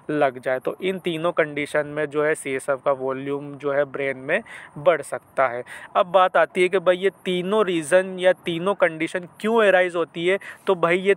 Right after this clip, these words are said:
तीनों कंडीशन कुछ सर्कमस्टांसेस होती है, कुछ कंडीशंस होती है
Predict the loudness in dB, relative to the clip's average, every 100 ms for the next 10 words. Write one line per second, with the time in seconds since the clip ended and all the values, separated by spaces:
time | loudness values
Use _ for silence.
0 | 0 -2 0 2 2 2 0 -2 -4 -4
1 | -6 -4 0 0 2 -2 0 2 2 0
2 | -4 -2 -4 -4 -4 0 0 0 -2 -2
3 | 0 -2 -2 -6 -4 -4 -4 -6 -4 -4